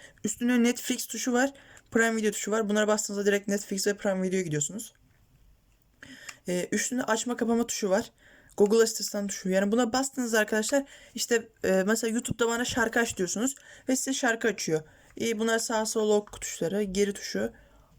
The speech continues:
Ana menü tuşu. Arkadaşlar. Arkadaşlar. Bu da uygulama tuşu. Yani istediğiniz uygulamaya gidiyorsunuz. Bu da ses açma kısma tuşu.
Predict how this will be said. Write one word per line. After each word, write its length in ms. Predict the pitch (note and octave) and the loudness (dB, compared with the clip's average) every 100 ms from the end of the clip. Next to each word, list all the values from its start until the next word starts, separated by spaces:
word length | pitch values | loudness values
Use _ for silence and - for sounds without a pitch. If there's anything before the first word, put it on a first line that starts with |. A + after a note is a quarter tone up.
| _ _ _ _ - - _ _ _ - - | _ _ _ _ -20 -20 _ _ _ -14 -2
Ana 180 | G3 A3 | 0 2
menü 240 | G#3+ G#3 G3+ | 0 -4 -6
tuşu. 380 | - - A#3+ B3+ - - _ _ - | -8 -4 -4 -4 -12 -14 _ _ -8
Arkadaşlar. 580 | F3+ F3+ F3 E3+ A#3 C4 - - - - - - - - - - - _ _ _ - _ _ _ _ _ _ _ _ _ _ - - - _ _ _ _ _ _ _ - | -6 -2 -2 -2 -4 -6 -10 -20 -20 -20 -20 -20 -20 -20 -20 -20 -20 _ _ _ -20 _ _ _ _ _ _ _ _ _ _ -20 -20 -20 _ _ _ _ _ _ _ -8
Arkadaşlar. 500 | F3+ F3+ F3+ G3+ C4 - _ - - _ | -4 -2 -4 -2 -6 -6 _ -20 -20 _
Bu 160 | G#3 A3+ | -2 2
da 200 | C4 A#3+ | 2 2
uygulama 400 | - G#3+ A3 A#3 | 4 4 4 2
tuşu. 360 | A#3 - A3+ - G3+ | -2 -2 -2 0 0
Yani 180 | F#3+ | 2
istediğiniz 360 | G3+ A3 G3+ G3+ | 0 -4 -4 0
uygulamaya 380 | G3+ G3+ G3+ G#3 | 0 0 0 -2
gidiyorsunuz. 500 | F3 E3 - A3 - - - - | -4 -6 -6 -6 -8 -14 -20 -4
Bu 60 | G#3 | -2
da 60 | |
ses 240 | A3+ A#3 A3+ | 0 -2 -4
açma 360 | A3 - B3 | -6 -4 -6
kısma 280 | - - A3+ | -4 -6 -6
tuşu. 280 | A3 - | -6 -6